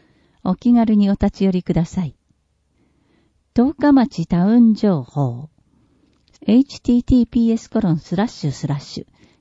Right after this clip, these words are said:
ティーオーケーエーエムエーシーエイチアイドットワイユーケーアイジーユーエヌアイドットティーオーダブリューエヌスラッシュ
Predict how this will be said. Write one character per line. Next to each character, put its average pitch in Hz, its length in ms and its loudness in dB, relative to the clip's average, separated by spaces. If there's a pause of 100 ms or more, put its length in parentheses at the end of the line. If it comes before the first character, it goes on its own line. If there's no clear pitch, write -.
テ - 80 -2
ィ 247 220 2
ー 277 80 2
オ 262 160 2
ー - 40 -8
ケ 233 220 2
ー 202 260 0
エ - 120 -4
ー 185 60 0
エ 160 40 4
ム 214 180 4
エ 240 120 2
ー 233 40 -2
シ 226 180 -4
ー 208 200 2
エ - 20 2
イ 190 80 -2
チ - 200 -6
ア 170 80 -2
イ 139 80 -2
ド 127 100 -8
ッ 131 60 -8 (140)
ト - 160 -2 (480)
ワ 190 200 0
イ 262 180 4
ユ 269 160 0
ー 247 40 -6
ケ 233 340 -2
ー 233 80 -8
ア 214 120 -2
イ 202 160 -4
ジ - 160 -4
ー 226 240 0
ユ 220 220 2
ー - 180 -4
エ 160 40 2
ヌ 190 240 0
ア 190 60 0
イ 143 80 -2
ド 143 120 -8
ッ 143 60 -8 (160)
ト - 220 -6 (500)
テ 220 100 -4
ィ 240 180 0
ー - 100 -12
オ 226 200 0
ー 202 60 -4
ダ 185 140 -4
ブ 214 140 -2
リ 214 180 -2
ュ - 20 -12
ー - 60 -12
エ 202 120 0
ヌ 143 160 -6 (120)
ス - 180 -14
ラ 160 100 -4
ッ 170 40 -6
シ - 240 -20
ュ - 20 -20